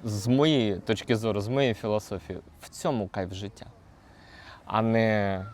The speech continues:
а не в, в тому, в, про що я розказував в минулих, е, відео, про те, щоб заганятися на роботі, там, знаєте, е, бігати в містах-мільйонниках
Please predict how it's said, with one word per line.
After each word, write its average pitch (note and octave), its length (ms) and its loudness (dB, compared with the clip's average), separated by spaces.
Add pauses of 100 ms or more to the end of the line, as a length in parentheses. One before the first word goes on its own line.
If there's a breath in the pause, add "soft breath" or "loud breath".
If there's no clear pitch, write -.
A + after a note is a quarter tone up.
(1080)
а G#2 180 4
не G2+ 340 0 (1040)
в, - 300 -16 (240 loud breath)
в - 160 -10
тому, A#2+ 300 8
в, G2+ 140 0
про A#2 200 0
що B2+ 160 2
я A#2 60 10
розказував A2 460 6
в G#2+ 80 -2
минулих, A#2+ 540 4 (400 loud breath)
е, A#2 160 8
відео, F#2+ 440 2 (360)
про A2+ 140 2
те, A2+ 140 4
щоб G#2 200 0
заганятися A2 600 0
на G#2+ 120 0
роботі, C#3+ 540 -2
там, A2+ 160 -8
знаєте, A#2 480 -4 (500 loud breath)
е, G#2 220 4
бігати A#2 540 4
в G2+ 100 -4
містах-мільйонниках A2+ 1200 0